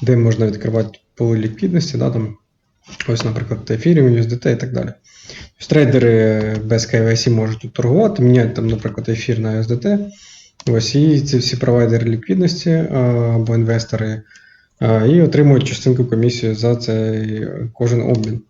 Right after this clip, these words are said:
Ось, я заходжу, бачу, от у мене тут якісь два, один пул з'явився, це я вчора зайшов, ось оцей в мене був. Думаю, ну, блін, странно, якось U S D T,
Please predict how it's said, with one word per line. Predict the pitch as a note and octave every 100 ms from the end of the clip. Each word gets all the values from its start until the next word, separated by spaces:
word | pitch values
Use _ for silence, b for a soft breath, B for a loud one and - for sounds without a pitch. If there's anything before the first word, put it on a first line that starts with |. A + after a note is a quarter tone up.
| B B B B B
Ось, | B2 A2+ F#3
я | B3+
заходжу, | G#3 G3 F3+
бачу, | C#3 D#3+ E3 C3+
от | B2 B2+
у |
мене | C3+ C3+
тут | A#2+ A#2+ B2
якісь | - A#2+
два, | A2+ A#2+ C#3+
один | C#3+ B2+ B2+ C#3+ C#3+
пул | B2 A2+
з'явився, | A2+ A2 A2 A2+ A2
це | B2+
я | A#2
вчора | A#2 G#2+ G#2+
зайшов, | A2+ - A3 - - -
ось | B2 -
оцей | A#2 A#2
в | G#2+
мене | A2 A2
був. | A2 A2+ b b b _
Думаю, | A2 A2
ну, | C3+ B2+
блін, | A2+ G#2
странно, | - B2+ C3
якось | G#2+ - G#2+ A#2+
U | A2
S |
D | A2 B2 -
T, | F3+